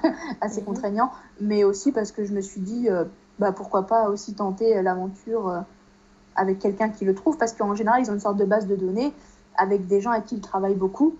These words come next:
Speaker 2: Mhm.
Speaker 1: et ils ont qu'à les appeler et à, et à proposer, euh, leurs stagiaires, euh, en sachant que, oui, alors peut-être le, le, le deuxième stage, celui que j'ai trouvé par moi-même, je l'aurais sûrement pas trouvé par eux, ça certes, il faut, ça c'est la vérité tout simplement, mais c'est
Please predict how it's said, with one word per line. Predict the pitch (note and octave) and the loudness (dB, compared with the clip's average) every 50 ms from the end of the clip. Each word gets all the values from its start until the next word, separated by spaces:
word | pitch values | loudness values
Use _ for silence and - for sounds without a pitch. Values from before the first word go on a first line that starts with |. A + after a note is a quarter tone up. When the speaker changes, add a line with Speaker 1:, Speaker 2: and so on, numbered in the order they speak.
| - _ - - | -12 _ -14 -10
Speaker 2:
Mhm. | A3 A3 G#3+ G#3 | -8 -6 0 0
Speaker 1:
et | G3 G#3+ | 0 2
ils | G#3+ G#3 G3 | 0 -2 -2
ont | G#3 | -4
qu'à | F#3+ - G#3+ | 0 0 2
les | G#3+ G3+ G3 G3 | 2 2 2 2
appeler | F#3+ F#3+ F#3+ G#3 B3+ C#4 C#4+ C#4+ - - - - - | -2 -2 -2 -2 0 0 0 -2 -6 -12 -10 -2 0
et | A3 A#3 A#3 G#3 | 2 2 4 4
à, | F#3 F3+ F3+ E3 D#3 D3+ - F#3+ G3 - - - _ - | 4 4 4 4 2 0 -4 -8 -14 -18 -20 -20 _ -4
et | - - | -2 -2
à | - | -2
proposer, | - - G#3 F#3+ G3 G3 G3 G3 A#3 A3+ A3+ G3 | -2 -2 -4 0 2 2 2 4 4 4 4 4
euh, | F3 E3+ E3+ E3+ D#3+ | 4 2 0 0 -2
leurs | D#3 E3+ E3+ | -2 -4 -6
stagiaires, | - - F#3+ F#3 F3+ F#3+ A#3 B3+ C4 - - - - _ - - - - _ - - | -4 -4 -4 -4 0 0 0 0 0 -2 -8 -20 -20 _ -20 -20 -20 -20 _ -4 0
euh, | G3 F#3+ | 0 2
en | F#3 F3+ F#3 | 2 0 0
sachant | - G3 F#3 F#3+ - A#3 A#3+ B3+ B3+ - - | 0 -2 -4 -2 0 0 0 0 0 -2 0
que, | G#3+ G3+ F#3+ F3+ F3 E3+ F3 - - - | 4 4 4 4 4 2 0 -2 -2 -2
oui, | G3 A#3+ B3 | 2 4 4
alors | A3+ F#3 F#3 | 4 4 2
peut-être | - - A3 B3 C4+ C4 | 0 -2 0 0 0 0
le, | A3+ G3+ G3 - - - | 0 -2 -2 -4 -12 -6
le, | G3 F#3+ F#3+ F3+ F3 E3+ D3+ - - - - | -2 0 0 0 0 -2 -4 -6 -8 -8 -4
le | F#3+ | -2
deuxième | F#3 F#3+ G#3+ G3+ G#3 G3+ | 0 2 2 2 2 0
stage, | G3 - - C#4+ C#4+ - - | 0 -2 0 0 0 0 -2
celui | - G3+ G#3 | -4 -4 -2
que | G3+ G#3+ | -2 -2
j'ai | G3+ G3 | -2 -2
trouvé | G3 - A3 G#3+ | -2 -2 0 0
par | G3 F#3+ | 2 2
moi-même, | F#3+ F#3+ G3+ A3+ A#3 | 2 2 2 2 0
je | G#3+ G3+ | 0 0
l'aurais | F#3 F3 F#3+ | 0 0 -2
sûrement | F#3+ - F#3+ G3 F#3+ | -2 -2 -2 -2 -2
pas | G3 F#3+ | -2 -4
trouvé | F#3+ - - G#3 G#3 A3 A3 | -6 -4 -2 0 0 0 2
par | - F#3 F#3 F#3+ A#3 | 4 2 4 4 4
eux, | D#4+ F#4 - - - - - - - | 2 2 0 -6 -20 -20 -20 -20 -14
ça | - - F#3+ F#3 | -4 -2 -2 0
certes, | F#3+ - B3+ C#4+ C#4+ - - | 0 0 -2 -2 -2 -4 -10
il | - | -6
faut, | - F#3+ F#3 F3+ F#3 F#3 | -4 -2 0 0 0 -2
ça | F#3 - F#3 | -4 -6 -8
c'est | - - F3+ | -4 -2 0
la | F3+ F3+ | 0 2
vérité | F3+ F3+ F3 F3+ G3 F#3+ D4 D4+ | 2 2 2 2 2 4 4 2
tout | - - | 2 0
simplement, | - G3+ F#3 F#3 - F#3+ G#3+ B3 C#4 | -4 -4 -2 0 2 4 4 4 4
mais | C4 G#3+ F#3+ | 2 0 -2
c'est | F#3+ - - - - - - G#3 | -2 -4 -8 -6 -2 -2 -2 -2